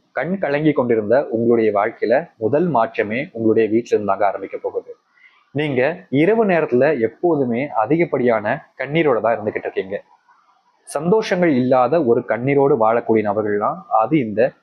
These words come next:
மேச ராசிக்காரர்கள் தான். ஆனா இனி வரக்கூடிய காலங்கள்ல அந்த மேசராசினுடைய வாழ்க்கையில் இருக்கக்கூடிய இப்படிப்பட்ட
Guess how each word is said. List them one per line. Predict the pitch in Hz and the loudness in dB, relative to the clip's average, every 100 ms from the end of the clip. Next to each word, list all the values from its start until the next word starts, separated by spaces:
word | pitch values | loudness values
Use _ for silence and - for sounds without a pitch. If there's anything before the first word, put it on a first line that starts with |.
| _ _ - | _ _ -6
மேச | 123 - | -6 -2
ராசிக்காரர்கள் | 113 104 - - 98 98 98 | -4 -4 -8 -6 -6 -4 -4
தான். | 95 - _ _ _ _ _ _ _ _ - | -4 -6 _ _ _ _ _ _ _ _ -6
ஆனா | 131 123 165 208 | -4 -2 -2 -2
இனி | 139 190 240 | 0 2 2
வரக்கூடிய | 165 151 156 151 135 | 2 0 0 0 0
காலங்கள்ல | 113 113 117 113 107 123 170 | 0 0 0 -2 0 0 -2
அந்த | - 117 123 123 180 180 | -4 -4 -2 0 -2 -4
மேசராசினுடைய | 120 127 143 131 123 120 113 | -6 -2 -2 -4 -4 -2 0
வாழ்க்கையில் | 104 104 120 139 117 | 2 0 0 -2 0
இருக்கக்கூடிய | - - 104 104 139 - _ _ _ | -2 -2 -2 0 -2 -4 _ _ _
இப்படிப்பட்ட | 123 - 175 151 120 131 180 | -10 -4 -2 -2 0 -2 -4